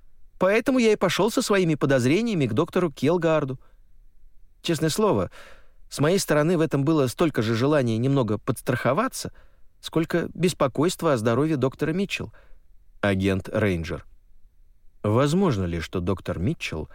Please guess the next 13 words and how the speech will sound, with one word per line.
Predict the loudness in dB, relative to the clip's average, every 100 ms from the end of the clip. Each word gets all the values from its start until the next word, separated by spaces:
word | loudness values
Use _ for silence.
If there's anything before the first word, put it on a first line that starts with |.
| -20 -20 -20 -4
находилась | 0 2 2 2 2 0
под | -2 -2 0
действием | 0 0 0 0 -2 -6 -16 -6
опиоидных | -4 0 2 2 0 -2 -2
препаратов, | -4 0 0 -2 -4
когда | -8 -4 -4
обнаружила | -2 -2 -2 -2 -2 -4 -4 -4 -2
импульс? | -4 -4 -12 -14 -20 -20 -20 -20 -20 -20 -20 -20 -20 -12
Кларк | -2 2 2 0 -4
Эштон | -2 -2 -2 -2
Уотс. | 0 -2 -6 -18 _ -20 -20 -20 -20 -20 -14
Не | -8 -4 -4
знаю. | -4 -6 -6 -10